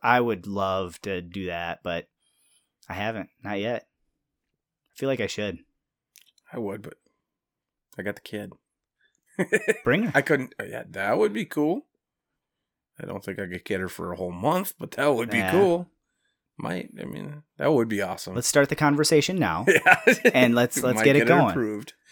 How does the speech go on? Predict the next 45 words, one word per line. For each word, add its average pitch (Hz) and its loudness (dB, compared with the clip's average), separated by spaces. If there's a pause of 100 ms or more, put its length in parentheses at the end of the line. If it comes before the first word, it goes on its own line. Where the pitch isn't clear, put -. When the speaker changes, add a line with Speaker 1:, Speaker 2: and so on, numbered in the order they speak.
(300)
Speaker 2:
by 131 0
Speaker 1:
And 143 6
Speaker 2:
the - 6
Speaker 1:
if 147 2
Speaker 2:
time 165 2
Speaker 1:
you, 151 8
Speaker 2:
she's - -4
sixteen. - -6
Speaker 1:
and 147 6
if 143 4
you 139 8
need 151 8
a 151 8
third, 139 6
let 107 0
me 123 2
know. 127 0
Speaker 2:
<laughs> - -14
Speaker 1:
I'm, 135 0
I'm 131 0
there. 139 2
Speaker 2:
Dude, 95 -2
that'd 98 -4
be 78 -14
so - -12
cool. 92 -12 (640)
It'd - -2
be 101 2
fun. 95 -6 (800)
Speaker 1:
That'd 92 -10
be 123 0
a 85 -2
lot 87 -2
of 101 -6
fun. 80 -12 (1500)
Speaker 2:
Yeah. 101 -2
Speaker 1:
Man, 104 0 (160)
and 107 -2
now 120 8
I, 104 4 (240)
I 98 -6
wanna 107 -4
do 104 -4
that 101 4
instead. 101 -2